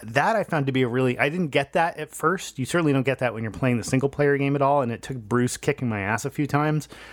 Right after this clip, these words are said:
for me to realize that this game really rewards focusing on the things that you believe are going to be the most valuable because there's implied scarcity, um,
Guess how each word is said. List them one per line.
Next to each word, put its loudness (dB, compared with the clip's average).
for 0
me 6
to 2
realize 2
that -4
this 2
game 4
really 4
rewards 2
focusing 0
on 2
the -2
things 0
that -2
you -4
believe 2
are 2
going 0
to -4
be 2
the 2
most 0
valuable -2
because -4
there's 0
implied -2
scarcity, -2
um, -2